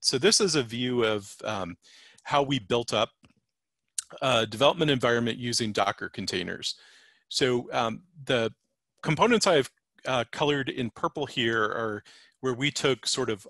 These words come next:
off-the-shelf, um, published Docker images, customized them a little bit, and made them available for Merit. So we have a Zookeeper image, a MySQL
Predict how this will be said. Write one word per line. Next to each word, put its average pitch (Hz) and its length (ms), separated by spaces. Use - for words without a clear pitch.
off-the-shelf, 123 840
um, 107 500
published 139 460
Docker 120 340
images, 117 640
customized 120 640
them 110 140
a 107 40
little 110 240
bit, 104 280
and 131 140
made 127 180
them 120 160
available 107 480
for 110 140
Merit. 95 380
So - 140
we 120 120
have 117 140
a 117 40
Zookeeper 143 560
image, 127 460
a 117 40
MySQL 117 720